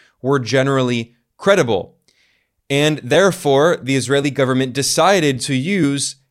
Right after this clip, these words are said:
Hamas's numbers. And they say Hamas, but it's the Palestinian Health Ministry. It's not just Hamas. It's run by Palestinian health officials. And they note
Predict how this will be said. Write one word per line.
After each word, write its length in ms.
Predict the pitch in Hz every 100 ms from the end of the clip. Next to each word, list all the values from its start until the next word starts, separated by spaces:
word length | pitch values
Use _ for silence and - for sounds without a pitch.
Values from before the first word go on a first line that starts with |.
| _ _
Hamas's 560 | 147 147 170 180 180 160
numbers. 640 | 226 254 147 101 - - _ _ _ -
And 140 | 143 156
they 80 |
say 160 | 147 170
Hamas, 480 | 143 139 139 135 -
but 160 | 127
it's 300 | 135 131 - - _
the 120 | 139
Palestinian 680 | 127 185 190 170 - 156 143
Health 260 | 135 139 127
Ministry. 440 | 117 110 - 107
It's 140 | 101 143
not 180 | 139
just 240 | 123 127 -
Hamas. 640 | - 127 123 110 - - - _ _ -
It's 160 | 117
run 220 | 127 147
by 180 | 139 131
Palestinian 640 | - 135 135 131 131 123
health 260 | 117 131 127
officials. 600 | 101 104 87 104 135 - _ - _ -
And 320 | 143 147 135 - _ _ -
they 180 | 139 135
note 560 | 135 208 190 139 _